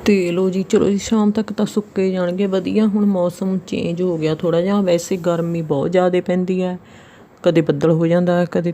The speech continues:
ਧੁੱਪ, ਕਦੇ ਕੱਪੜੇ ਲਾ ਲਾ, ਕਦੇ ਪਾ ਦੇ, ਕਦੇ ਅੰਦਰ, ਕਦੇ ਬਾਹਰ ਹੀ ਰਹਿ ਗਿਆ। ਹੁਣ ਧਿਆਨ ਰੱਖਣਾ ਪੈਂਦਾ। ਹੁਣ ਦੁਪਹਿਰੇ ਵੀ ਐਂ ਹੁੰਦਾ ਕਿਤੇ ਮੀਂਹ ਨਾ ਆ ਜਾਵੇ।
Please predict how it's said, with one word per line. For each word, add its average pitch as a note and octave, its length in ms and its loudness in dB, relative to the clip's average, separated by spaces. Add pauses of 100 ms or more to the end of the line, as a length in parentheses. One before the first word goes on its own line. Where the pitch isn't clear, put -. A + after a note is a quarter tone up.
ਧੁੱਪ, F#3+ 300 -2 (1080)
ਕਦੇ F3 160 -2
ਕੱਪੜੇ E3 340 0
ਲਾ D#3 240 2
ਲਾ, F3+ 220 0
ਕਦੇ F3+ 240 -2 (920)
ਪਾ D3+ 180 2
ਦੇ, - 160 -2 (240)
ਕਦੇ E3+ 220 2
ਅੰਦਰ, E3 340 2
ਕਦੇ E3 220 0
ਬਾਹਰ E3 280 -2
ਹੀ E3+ 140 -4
ਰਹਿ D#3 240 -6
ਗਿਆ। E3 160 -4
ਹੁਣ E3+ 220 -10 (560)
ਧਿਆਨ G3 300 2
ਰੱਖਣਾ E3+ 320 0
ਪੈਂਦਾ। D#3 320 0
ਹੁਣ E3+ 180 0
ਦੁਪਹਿਰੇ E3+ 440 2
ਵੀ G3 180 2 (680)
ਐਂ E3+ 160 -4
ਹੁੰਦਾ D#3+ 260 -4
ਕਿਤੇ E3+ 240 -6
ਮੀਂਹ E3 260 -2
ਨਾ F#3 140 0
ਆ C3+ 80 -2
ਜਾਵੇ। C#3+ 280 -4